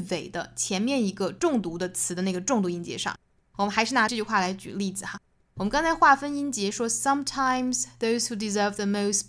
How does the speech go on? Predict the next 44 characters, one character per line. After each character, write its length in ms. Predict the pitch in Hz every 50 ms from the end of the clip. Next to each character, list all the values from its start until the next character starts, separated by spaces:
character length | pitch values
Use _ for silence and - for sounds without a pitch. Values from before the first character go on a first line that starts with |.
| - -
blame”， 560 | 320 339 330 311 277 220 180 165 - - -
在 180 | - 214 208 202
blame 440 | 202 - - 294 311 311 294 240 208
的 60 | 214
后 180 | 202 226 220
面 200 | 208 208 202 185
我 60 | 175 165
们 100 | 165 180
可 140 | - -
以 80 | 247 254
做 140 | 226 269 254
一 60 | 220
下 160 | - 233 220
停 260 | 202 196 - 185 175
顿 160 | 180 214 202 185
来 160 | 170 147 -
着。 140 | - - - _ _ _ _ _ _ _
那 160 | - 208 202
这 120 | 190 196 240
个 80 | 226
词 180 | 202 196 - 180
是 180 | 175 - - 196
一 60 | 185
个 280 | 190 190 170 160 - -
单 180 | 254 262 262
音 180 | 262 262 262 254
节 220 | 233 - 185 160
嘛， 180 | 170 175 156 190
所 160 | - - - 190
以 40 |
说 220 | 185 - 190 190 190 _ _
我 80 | -
们 100 | 170 165
就 120 | 180 190 202
把 120 | 190 147
这 140 | 180 - 262
个 80 | 226 208
词 140 | - -
做 140 | 180 190 190
重 260 | 190 - 220 196 180
读 160 | 175 170 156 -
了。 120 | - 131 - _ _ _ _ _ _
Most 440 | - 202 196 202 202 196 - - -
blame，blame，da，da， 2750 | - 320 330 294 247 190 170 190 208 196 - _ _ _ _ _ _ - 277 294 285 175 - 156 - - - - - 190 190 - 254 240 214 180 156 - - - _ _ _ _ _ _ - 196 190 247 233 208 180 151